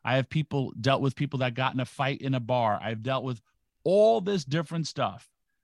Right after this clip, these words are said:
We've sat down and we talked it out. And if we couldn't talk it out, it's like bully night. Agree to disagree, and then we move forward. If it's going to affect my business, then I say, "Hey, you have to do X, Y, and Z. If you don't do that," it's the truth.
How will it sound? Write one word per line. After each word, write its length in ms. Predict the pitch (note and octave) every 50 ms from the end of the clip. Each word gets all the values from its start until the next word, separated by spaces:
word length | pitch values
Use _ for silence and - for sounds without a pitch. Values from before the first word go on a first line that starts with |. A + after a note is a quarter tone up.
| _ _ _
We've 180 | G2+ G2+ G2
sat 420 | - - - - D#3+ E3+ F3+ E3+ C#3+
down 340 | D3 C#3+ C#3 C#3 C#3 - -
and 160 | C3 B2 A#2+
we 100 | A#2+ A#2
talked 380 | - - C3 B2+ B2 A#2 - -
it 100 | B2+ A#2
out. 260 | A2 G2+ - - - _ _ _ _ _ _
And 140 | B2 B2+
if 120 | C3 A#2+ -
we 100 | C3+ B2
couldn't 340 | - - G#3+ G#3+ G#3+ F3+ -
talk 300 | - C#3+ B2 A2+ - -
it 100 | F#2 G2
out, 220 | G2 G#2+ B2+ C3+ -
it's 280 | C3 B2 A2+ - - - _ _ _
like 300 | - A#2+ B2+ C3 B2 A2
bully 300 | G#2+ C#3+ D3 C3+ B2+ A#2+
night. 280 | A2 G2+ - - - - _ _ -
Agree 420 | F3+ F#3 D#3 C3 F#3 G#3 A3 A3
to 80 | G3 G3+
disagree, 800 | D#3 C#3 F#3 F#3 - - F3+ D#3+ B2+ D3+ D3+ C#3+ C3+ C3 B2+ A#2+ _ _ _
and 160 | - B2+ C3+ C3+
then 140 | C3+ C3
we 100 | C3 C3
move 220 | B2+ B2+ B2+ A#2+ G#2+
forward. 380 | - - B2+ G#2 F#2+ G2+ - - _ _ _ _ _ _ _ _ _ _ _ _ _ _ _ _
If 180 | D#3 D3 A#2
it's 140 | D#3 C3 A2+
going 300 | A2+ D#3 D#3+ E3 F3+ F#3
to 160 | - - D#3+
affect 380 | D#3 D3 - E3+ E3+ D#3 - -
my 140 | D#3 D3 D3
business, 460 | C3 C3 F#3+ G3 D3+ C3 B2+ B2 -
then 180 | - C3+ C3 C3
I 100 | C3 C3
say, 280 | B2 - C3+ B2+ B2 A#2+
"Hey, 440 | A2+ E3+ F3 D#3 B2+ A#2 A#2+ A#2 - - - - _ _ _ _
you 140 | G#2 G#2+ A2
have 180 | A#2+ B2 A#2 A2
to 80 | C3
do 200 | A#2+ A2+ B2+ B2+ -
X, 260 | - B2+ C3+ - -
Y, 200 | C#3+ C#3+ D3 C#3+ D3
and 140 | D3+ D3 B2
Z. 320 | G2 G2+ G2+ A2 B2 -
If 180 | - C3 - -
you 80 | C3+ C3
don't 360 | B2 C3+ D3+ G3 B3+ A3 -
do 160 | - A2 G#2+
that," 140 | G2+ G2+ -
it's 160 | D#3+ D3+ -
the 120 | - - F3
truth. 500 | - - G#3+ A3+ F#3+ A2+ - - -